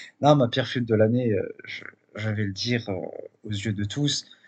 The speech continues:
Euh, j'ai très peu aimé, je pense comme beaucoup de fans, euh, dans, dans le monde, surtout du côté, euh,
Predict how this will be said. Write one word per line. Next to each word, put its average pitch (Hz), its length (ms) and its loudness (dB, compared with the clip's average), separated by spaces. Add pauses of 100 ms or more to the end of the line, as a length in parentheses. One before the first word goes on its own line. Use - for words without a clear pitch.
(840)
Euh, 135 480 8
j'ai 147 340 4
très 139 280 -2
peu 127 260 2
aimé, 127 320 4
je 110 120 -2
pense 123 240 -2
comme 113 320 0
beaucoup 120 300 -4
de 110 60 -6
fans, 120 360 2
euh, 92 460 -2 (200)
dans, 98 320 -4
dans 104 140 0
le 104 140 2
monde, 123 240 2
surtout - 400 -8
du 101 160 -8
côté, 104 460 -4
euh, 87 400 -6